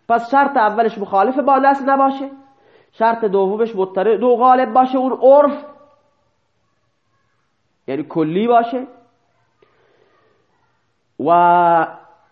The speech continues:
ثالثا أن يكون العرف الذي يحمل عليه التصرف موجودا وقت إنشائه بأن يكون حدوث العرف سابقا على وقت التصرف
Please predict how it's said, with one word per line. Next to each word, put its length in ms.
ثالثا 460
أن 260
يكون 300
العرف 340
الذي 400
يحمل 440
عليه 280
التصرف 600
موجودا 540
وقت 300
إنشائه 640
بأن 200
يكون 380
حدوث 400
العرف 420
سابقا 580
على 180
وقت 320
التصرف 680